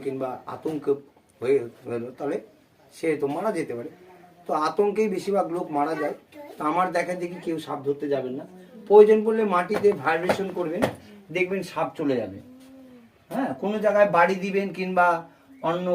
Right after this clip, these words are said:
কথা বলবেন, দেবীকে ডাকবেন, বাবাকে ডাকবেন, মাকে ডাকবেন, তো সাপ ওগুলো বুঝতে পারে না কিংবা জানে না। মাটিতে ভাইব্রেশন করবেন, জায়গা দিবে, পালিয়ে যাবে। তো আপনারা সকলেই দেখলেন, চ্যানেলটা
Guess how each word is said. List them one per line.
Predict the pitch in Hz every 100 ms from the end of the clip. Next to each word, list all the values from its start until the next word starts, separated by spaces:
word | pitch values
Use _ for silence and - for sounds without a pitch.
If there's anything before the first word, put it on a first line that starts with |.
| 170
কথা | 156 175
বলবেন, | 160 165 160 143
দেবীকে | 160 165 170 160
ডাকবেন, | 147 156 151 143 135
বাবাকে | 139 147 143 139
ডাকবেন, | 139 139 135
মাকে | 135 139 139
ডাকবেন, | 123 123 131 - _ _ - -
তো | 170
সাপ | - 170 180
ওগুলো | 175 180 165
বুঝতে | 151 - 185
পারে | 156 156
না | 196 151
কিংবা | 143 143 135
জানে | 123 107
না। | 113 - - - - 139
মাটিতে | 160 208 196 220 147
ভাইব্রেশন | 160 170 185 180
করবেন, | 185 220 240 143
জায়গা | 143 156 160
দিবে, | 214 -
পালিয়ে | 135 123 117
যাবে। | 110 - - - - - - - -
তো | 143
আপনারা | 139 165 147
সকলেই | 151 160 175 160
দেখলেন, | 175 185 220 247 - - - _ _ _ - - - -
চ্যানেলটা | 165 175 190